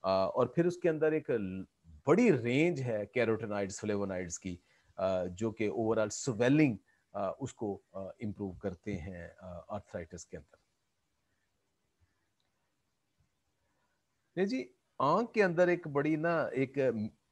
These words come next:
मैक्युलर डिग्रेडेशन है जो खास तौर पे, अ, इसको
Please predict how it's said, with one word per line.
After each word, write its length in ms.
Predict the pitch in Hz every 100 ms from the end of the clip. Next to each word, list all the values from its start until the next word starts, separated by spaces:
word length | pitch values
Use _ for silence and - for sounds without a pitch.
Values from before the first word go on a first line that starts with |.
| _ 120
मैक्युलर 480 | 143 151 185 190 180
डिग्रेडेशन 800 | 127 117 110 104 120 127 180 131
है 240 | 98 180
जो 160 | 143 151
खास 340 | - 110 120
तौर 240 | 135 127 123
पे, 240 | 110 107 110
अ, 680 | - 104 98 98 107 107 -
इसको 500 | 120 - 135 131